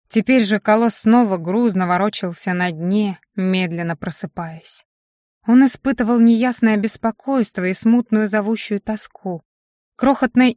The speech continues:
искрой собственного гаснущего сознания я понимала, что если такая туша поднимется на поверхность во второй раз, от Венеты останется одно воспоминание.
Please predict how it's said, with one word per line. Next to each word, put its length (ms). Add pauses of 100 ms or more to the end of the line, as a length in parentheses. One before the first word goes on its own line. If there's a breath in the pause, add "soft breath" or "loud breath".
искрой 500
собственного 640
гаснущего 600
сознания 880
я 200
понимала, 640 (380)
что 240
если 300
такая 420 (100)
туша 360
поднимется 600
на 120
поверхность 680
во 80
второй 480
раз, 340 (420)
от 240
Венеты 520
останется 680
одно 220
воспоминание. 880